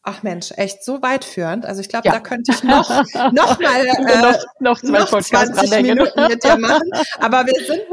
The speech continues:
Speaker 1: leider schon am Ende unserer Podcast-Folge. Ich habe aber abschließend noch eine letzte Frage oder würde dir gerne die Chance geben,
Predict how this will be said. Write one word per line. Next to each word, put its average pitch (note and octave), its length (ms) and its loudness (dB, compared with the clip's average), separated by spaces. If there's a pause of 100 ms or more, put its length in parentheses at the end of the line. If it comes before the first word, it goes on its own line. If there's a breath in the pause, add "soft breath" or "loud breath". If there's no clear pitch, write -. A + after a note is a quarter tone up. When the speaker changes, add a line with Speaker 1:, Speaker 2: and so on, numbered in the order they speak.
Speaker 1:
leider D4 460 0
schon E4+ 400 -4 (100)
am D4+ 160 -4
Ende C4+ 640 -2 (260 loud breath)
unserer A#3+ 460 -4
Podcast-Folge. G#3 800 -2
Ich A3+ 140 -6
habe E4 100 0
aber A#3 240 -2
abschließend C#4+ 640 -6
noch A#3 220 -6
eine A#3 240 -2 (240 loud breath)
letzte E4 400 -4
Frage G#3+ 600 -2
oder G3+ 300 -4
würde C4+ 260 -6
dir B3+ 200 -8
gerne A#3+ 240 -6
die A3+ 100 -10
Chance A#3 520 -8
geben, A#3+ 500 -6